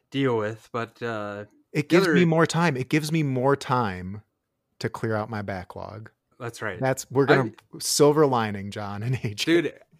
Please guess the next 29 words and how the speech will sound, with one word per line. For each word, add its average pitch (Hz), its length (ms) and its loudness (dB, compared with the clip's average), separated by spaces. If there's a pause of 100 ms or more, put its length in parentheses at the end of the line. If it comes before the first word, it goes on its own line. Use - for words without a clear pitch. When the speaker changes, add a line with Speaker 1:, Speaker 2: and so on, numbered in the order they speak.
(120)
Speaker 1:
I 143 120 0
agree. 135 380 0
That's 117 240 -4
a, 113 140 -10
if 120 100 -14
there's 117 200 -6
one 123 200 -4
good 120 180 -8
thing 117 180 -8
about 110 320 -8
the 101 100 -10
first - 340 -10
year 113 200 -6
of 104 140 -8
a 98 60 -10
system, 104 420 -10
I 101 100 -6
don't 104 180 -8
know 107 140 -8
that 101 160 -14
this 110 180 -12
one's 104 180 -14
gonna 104 180 -12
mimic 107 340 -12
the 101 100 -16
previous 120 480 -14
ones, 101 320 -16
but 101 280 -14
usually 107 580 -10